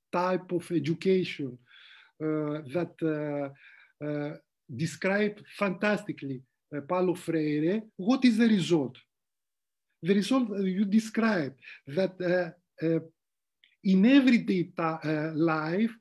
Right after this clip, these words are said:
kids, children are very confused. And very confused. And, uh, they could not make a clear distinction between facts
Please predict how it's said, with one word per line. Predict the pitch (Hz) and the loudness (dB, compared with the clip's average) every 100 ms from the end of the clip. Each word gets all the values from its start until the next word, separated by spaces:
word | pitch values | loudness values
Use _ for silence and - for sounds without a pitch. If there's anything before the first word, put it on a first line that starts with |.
| _ _ _ _ - | _ _ _ _ -8
kids, | 196 208 226 226 - _ _ _ | 2 6 6 4 -12 _ _ _
children | - 202 202 208 233 - | -6 -2 0 0 -2 -2
are | 165 | -2
very | 165 233 | 2 2
confused. | 233 196 175 - 208 120 - _ _ _ _ _ _ _ _ _ _ _ _ - | 0 -4 -6 -4 -2 -2 -8 _ _ _ _ _ _ _ _ _ _ _ _ 2
And | 220 | 4
very | 254 277 | 8 6
confused. | 269 240 233 - 233 123 - - - - | 6 2 0 2 2 2 -4 -18 -10 0
And, | 180 180 - - - | 0 0 -8 -14 0
uh, | 170 170 | 0 0
they | 151 135 202 196 | -4 -2 0 -2
could | 202 190 156 | -4 -2 0
not | 208 247 262 - | 2 2 2 -4
make | 180 208 226 233 | -2 2 2 2
a | 202 | -2
clear | 196 208 226 226 196 | -2 2 4 4 0
distinction | 139 170 - 220 220 - 202 | -2 -4 -2 0 2 0 -2
between | 160 175 196 190 - | -2 -2 0 -2 -4
facts | - - 202 202 202 190 - - | -12 -2 2 2 2 -2 -10 -20